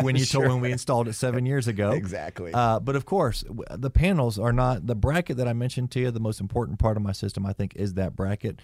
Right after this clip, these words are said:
Speaker 1: They allow us the capability of taking, removing those panels in the opposite order that they went up in.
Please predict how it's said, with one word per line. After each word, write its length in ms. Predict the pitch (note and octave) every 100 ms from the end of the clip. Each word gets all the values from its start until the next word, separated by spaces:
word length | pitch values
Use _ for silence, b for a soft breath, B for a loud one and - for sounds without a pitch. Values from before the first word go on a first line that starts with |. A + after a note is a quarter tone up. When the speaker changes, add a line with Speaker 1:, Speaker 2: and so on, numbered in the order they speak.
| B B B
Speaker 1:
They 220 | - C3 D#3+
allow 360 | B2+ B2 A#2
us 500 | A2 C3 G#2+ - -
the 100 | - G#2
capability 720 | A#2 G2 F#2 C#3 A#2 G2+ -
of 180 | F#2 -
taking, 400 | B2+ C3 A#2+ G2+
removing 480 | A2 A#2 C#3+ B2+
those 200 | A2+ G#2+
panels 500 | - - C#3+ G#2+ F#2+
in 160 | - G2
the 160 | G2+ -
opposite 480 | B2 C3 - - -
order 280 | B2 C3 A2+
that 120 | G2+
they 140 | G#2+ A2+
went 180 | F#2+ G#2+
up 180 | A#2+
in. 200 | - -